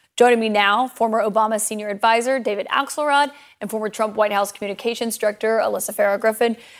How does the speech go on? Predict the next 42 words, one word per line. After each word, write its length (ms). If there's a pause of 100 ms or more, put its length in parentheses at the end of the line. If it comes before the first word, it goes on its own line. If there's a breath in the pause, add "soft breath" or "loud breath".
(120)
David, 320 (280)
I 60
mean, 220 (160)
after 240
those 180
comments, 540
there 100
was 240
a 80
lot 180
of 80
backlash 640
yesterday. 500
Forty-three 600
House 260
Democrats 680
ha-, 100
have 180
come 200
out 160
and 60
criticized 600
her. 300 (260 soft breath)
Leadership 680
came 200
out. 340
They 100
didn't 260
mention 300
her 180
by 200
name, 340
but 100
it 80
was 200 (200)
pretty 300
clear 260
they 140
were 100
talking 340
about 180
her. 260